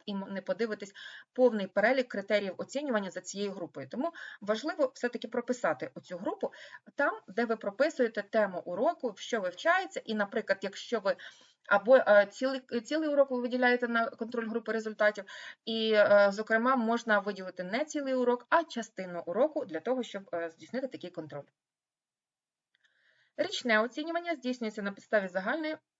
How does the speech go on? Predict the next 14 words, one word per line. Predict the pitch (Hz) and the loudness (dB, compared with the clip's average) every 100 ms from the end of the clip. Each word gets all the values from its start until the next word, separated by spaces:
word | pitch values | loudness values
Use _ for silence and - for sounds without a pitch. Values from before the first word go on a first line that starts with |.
| _ _ _ _ - - | _ _ _ _ -14 -8
ага, | 196 151 | -6 -2
це | 196 | -2
вже | 175 160 | -4 -4
я | 156 | -6
говорила, | 170 208 427 403 _ - - _ _ _ | -6 -6 -6 -8 _ -20 -20 _ _ _
І | 330 - | -4 2
ось, | 269 269 - | 2 2 4
е, | 226 220 214 214 208 | 6 8 8 4 2
цей, | 240 214 - | 2 2 2
е, | 214 202 202 | 0 0 0
цей, | 214 | -2
е, | 196 202 196 196 190 190 185 | 0 0 2 2 2 2 0
зображення, | 208 233 214 208 185 | 0 4 2 2 -4
яке | 190 - 190 | -4 0 0